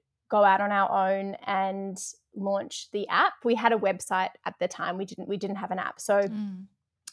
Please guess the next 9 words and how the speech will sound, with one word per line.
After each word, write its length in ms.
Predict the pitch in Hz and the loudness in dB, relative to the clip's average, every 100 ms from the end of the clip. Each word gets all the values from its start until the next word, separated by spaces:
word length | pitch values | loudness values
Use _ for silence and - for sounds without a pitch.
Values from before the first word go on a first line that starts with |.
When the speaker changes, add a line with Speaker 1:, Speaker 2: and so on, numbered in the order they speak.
| - | 4
Speaker 1:
that 160 | 254 | 6
was 140 | 247 262 | 6 4
probably 280 | 285 262 233 | 6 6 6
the 100 | 226 | 4
biggest 400 | 233 214 214 208 | 4 2 0 -2
risk 380 | 202 - - - _ - _ | -2 -4 -10 -18 _ -20 _
we 220 | 226 208 | 0 2
ever 180 | - 196 | 2 0
took 420 | 202 214 202 - | 0 -2 -4 -6